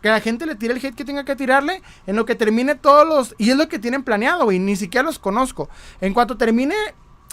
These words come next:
eh, eh, eh, de resolver todos los problemas que tienen en, en Imperial Toys,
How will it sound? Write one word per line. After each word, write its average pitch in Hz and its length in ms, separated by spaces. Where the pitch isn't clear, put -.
eh, 208 480
eh, 269 60
eh, 202 140
de 214 120
resolver 220 420
todos 311 140
los 349 120
problemas 240 340
que 233 80
tienen 208 320
en, 233 160
en 196 100
Imperial 233 320
Toys, 285 240